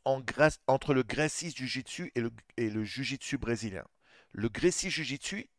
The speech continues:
c'est un peu plus proche du Jiu-Jitsu traditionnel dans le sens où il y a des coups. C'est pas, le Jiu-Jitsu brésilien, c'est vraiment devenu un sport. Et maintenant, il y a des écoles Gracie Barra, tout ça, qui font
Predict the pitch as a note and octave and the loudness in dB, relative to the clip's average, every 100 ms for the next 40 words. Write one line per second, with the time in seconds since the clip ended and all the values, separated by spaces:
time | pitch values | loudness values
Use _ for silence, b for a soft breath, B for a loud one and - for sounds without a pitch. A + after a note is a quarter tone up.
0 | _ - D#3 - D3+ - E3+ - F3+ - | _ -2 -2 2 0 2 0 2 -6 -8
1 | - F3+ F3 - C#3 C3 B2+ B2 A#2+ - | 0 4 4 2 -6 -4 -6 -6 -8 -10
2 | - C3 B2 - E3 F3 C3+ C3 F3+ F#3 | 0 0 0 -2 -2 0 0 0 -2 -4
3 | - C3+ C3 C3 A#2+ - - - _ _ | -4 -4 2 2 0 -6 -10 -12 _ _
4 | _ _ _ _ _ _ _ _ _ _ | _ _ _ _ _ _ _ _ _ _
5 | _ _ _ - C3+ - G3+ F3+ D#3 D#3 | _ _ _ -2 -2 10 12 12 10 8
6 | G#3+ F#3 - G3+ D#3 D#3+ E3+ A3 - D#3+ | 4 0 -2 0 4 4 4 2 4 2
7 | C3 F#3 G3 G3 E3 C#3+ F3+ D3 C3 - | 8 8 8 4 4 4 2 2 0 -4
8 | - C#3 E2+ - _ _ _ _ G#2+ A#2 | 8 8 8 0 _ _ _ _ -4 -2
9 | A#2 D#3 C3+ B2+ A2 - C3+ A2+ A#2+ - | 4 6 6 4 0 4 4 4 -2 -2
10 | G#2+ A2+ A#2+ - A#2 D3+ C#3 - C#3+ - | 2 4 4 0 0 2 2 0 -12 -6
11 | D3+ D#3 | -4 -4